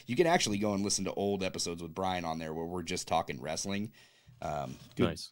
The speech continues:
Speaker 1: good stuff. So, um, once
Speaker 2: So
Speaker 1: again,
Speaker 2: what do you
Speaker 1: I
Speaker 2: wanna
Speaker 1: don't
Speaker 2: s-,
Speaker 1: Go ahead.
Speaker 2: I was gonna say to you, what do you wanna see, um, well, you're a Cody guy.
Speaker 1: Yes.
Speaker 2: Do you think, what is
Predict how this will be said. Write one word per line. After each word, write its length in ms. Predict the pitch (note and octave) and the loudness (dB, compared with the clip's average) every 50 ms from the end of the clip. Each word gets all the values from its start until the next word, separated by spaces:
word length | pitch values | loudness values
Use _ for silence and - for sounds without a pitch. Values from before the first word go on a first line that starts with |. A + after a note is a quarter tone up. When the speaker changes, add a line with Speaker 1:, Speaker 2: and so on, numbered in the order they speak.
| _ _ - | _ _ -6
Speaker 1:
good 140 | F#2+ G2 - | -4 -4 -2
stuff. 360 | - - D2 G#1 - - - - | -2 -2 -2 -4 -4 -8 -6 -2
So, 360 | - - - C#2+ B1 A#1+ - - - | 0 0 0 0 -2 -4 -4 -6 -6
um, 300 | - D#2+ B1+ A#1+ A1 - - - - _ _ - | -6 -6 -6 -6 -8 -12 -16 -20 -20 _ _ -2
once 180 | G2+ A2+ G#2+ - | 0 0 2 2
Speaker 2:
So 40 | G2+ | 6
Speaker 1:
again, 120 | F2+ C#3 | 8 10
Speaker 2:
what 60 | E3+ | 10
do 60 | G3 B3+ | 12 12
you 40 | E4+ | 12
Speaker 1:
I 40 | |
Speaker 2:
wanna 120 | G4 F4 C#4+ | 10 10 8
Speaker 1:
don't 60 | - | 6
Speaker 2:
s-, 300 | - - - - - - _ _ _ _ _ _ _ _ _ | 6 4 2 0 -2 -8 _ _ _ _ _ _ _ _ _
Speaker 1:
Go 100 | - G#2+ | -4 -2
ahead. 120 | F#2+ F2+ D#2+ | -2 4 8
Speaker 2:
I 40 | C#3 | 10
was 120 | D3+ D#3+ - | 10 10 10
gonna 80 | G#3 F#3 | 10 10
say 120 | - G#3 | 12 12
to 60 | G3+ | 12
you, 140 | D#3+ B2 G#2+ | 12 12 12
what 140 | F#2 C#3+ E3 | 10 8 8
do 60 | G3 | 8
you 80 | A#3 D4 | 6 4
wanna 160 | A#3+ A3 G3 | 4 2 2
see, 520 | - - - E3+ D#3+ D#3+ D#3+ D#3 D3+ C#3 - | 0 2 2 2 4 4 4 4 4 4 6
um, 520 | - A2+ A#2 A2+ A2+ A2+ A2 G#2 F#2+ F2+ - _ _ _ _ _ _ _ _ _ _ - - _ - | 8 10 10 10 10 8 6 2 0 -2 -6 _ _ _ _ _ _ _ _ _ _ -16 -10 _ 8
well, 140 | C#3+ D3 D3 | 10 10 10
you're 240 | - D#3+ E3+ G3 F#3+ | 12 10 10 10 10
a 40 | - | 12
Cody 280 | - E3 D3 C3 A2+ | 12 12 12 12 10
guy. 360 | G2 G2 F2 E2 D#2+ E2+ G#2 C3+ _ _ _ _ _ _ _ | 8 8 8 6 6 4 0 -4 _ _ _ _ _ _ _
Speaker 1:
Yes. 380 | - F2 C2 - - - - - - - _ _ _ _ _ - | -6 -6 -4 -4 -4 -6 -8 -12 -16 -20 _ _ _ _ _ 0
Speaker 2:
Do 80 | C#3+ C#3+ | 0 0
you 280 | C3+ - F3+ G3+ A3+ | 2 2 2 2 2
think, 520 | G#3+ - - - E3+ D#3 D3 C3+ B2+ - - | 0 0 4 8 8 10 10 8 6 6 8
what 180 | D3 E3+ F3+ | 10 12 12
is 140 | F3+ D3+ | 10 8